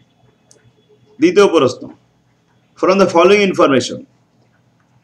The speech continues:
Meghna Cement Limited company, you are asked to calculate the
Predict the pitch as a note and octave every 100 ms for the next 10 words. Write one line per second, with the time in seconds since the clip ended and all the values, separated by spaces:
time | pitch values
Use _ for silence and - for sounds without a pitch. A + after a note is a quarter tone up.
0 | _ _ _ A#2+ D3+ F3 F#3 F#3+ G3 F#3
1 | F#3+ F3+ F3+ F3+ F#3 F3+ E3+ F3+ E3+ E3+
2 | - F3+ F3 E3 D#3 E3+ E3+